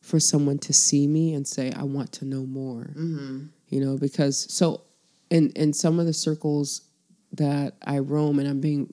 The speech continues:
Speaker 1: g-, very general on purpose, people are so uncomfortable they don't wanna ask, right? So they'll ask the initial question, but they don't wanna hear anything more. Your mom probes, and she's
Speaker 2: Mm-hmm.
Speaker 1: like, "That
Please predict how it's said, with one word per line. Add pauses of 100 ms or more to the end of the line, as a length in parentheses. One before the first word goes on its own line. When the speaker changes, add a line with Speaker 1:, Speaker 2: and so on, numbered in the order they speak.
Speaker 1:
g-,
very
general
on
purpose, (460)
people
are
so
uncomfortable
they
don't
wanna
ask,
right? (360)
So
they'll
ask
the
initial
question,
but
they
don't
wanna
hear
anything
more. (760)
Your
mom
probes, (360)
and
she's
Speaker 2:
Mm-hmm.
Speaker 1:
like, (260)
"That